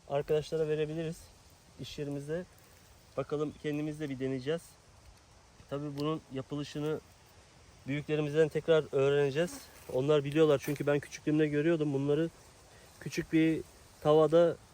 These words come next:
eritip sakız haline geliyor. Buharıyla galiba, yanılmıyorsam sıcaklığıyla biraz su eklenerek. İnşallah, eee, eee, gelecek nesillere aktarabiliriz.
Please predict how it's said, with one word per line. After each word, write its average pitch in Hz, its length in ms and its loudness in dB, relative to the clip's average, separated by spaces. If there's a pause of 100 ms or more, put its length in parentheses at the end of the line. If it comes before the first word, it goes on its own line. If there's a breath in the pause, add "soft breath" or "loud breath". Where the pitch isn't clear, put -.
(720)
eritip 147 420 0 (360 loud breath)
sakız 160 340 -4
haline 160 340 4
geliyor. 117 420 0 (400)
Buharıyla 139 600 2
galiba, 131 560 2
yanılmıyorsam 135 580 0
sıcaklığıyla 139 680 -2
biraz 143 220 0
su 151 220 -10
eklenerek. 147 540 0 (1600 soft breath)
İnşallah, 214 480 2 (180)
eee, 165 680 -2 (1000 soft breath)
eee, 131 280 -6
gelecek 170 460 -2
nesillere 151 400 -4
aktarabiliriz. 160 680 -6